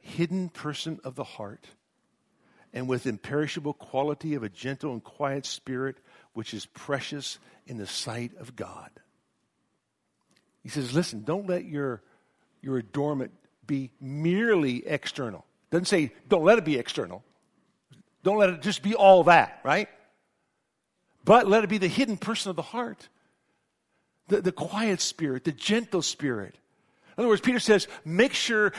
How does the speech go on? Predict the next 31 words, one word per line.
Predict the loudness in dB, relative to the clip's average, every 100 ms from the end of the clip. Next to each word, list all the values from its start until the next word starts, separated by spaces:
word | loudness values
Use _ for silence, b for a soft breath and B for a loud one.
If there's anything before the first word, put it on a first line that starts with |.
| B
that | -2 0
you | -2
spend | 0 0
as | 0 2
much | 2 2 0
time | 2 4 4 2 B B
on | 4 6
the | 6 4
inner | 2 4
man | 4 6 4 0 B
as | 6 6 4
you |
do | -2 2 2
on | 2
the | 8
outer | 10 10 6
man. | 4 4 -2 -10 _ _ _ _ _ _ _ _ B B B
Make | 2 2
sure | 0
you | -2
spend | 0 0 2
enough | 2 2 2
time | 4 4 4
adorning | -2 2 4 4 0 -2 -6 b -2
the | 0
spirit | 0 4 6 8 6 0 B
as | 6 6 6
you |
do | 0 2 2 2 0 B B
the | 0
flesh. | 8 8 8 2 -6